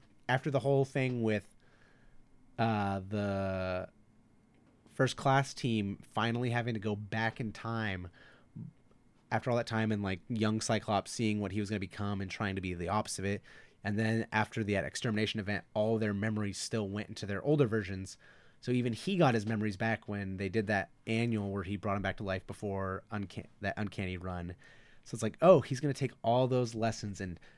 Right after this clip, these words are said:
not be an asshole and selfish and really care about people.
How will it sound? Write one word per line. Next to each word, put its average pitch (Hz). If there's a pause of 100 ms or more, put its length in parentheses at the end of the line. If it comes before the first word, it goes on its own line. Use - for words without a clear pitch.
(280)
not 107
be 113
an 104
asshole 101
and 92
selfish 95 (180)
and 98
really 107
care 113
about 104
people. 95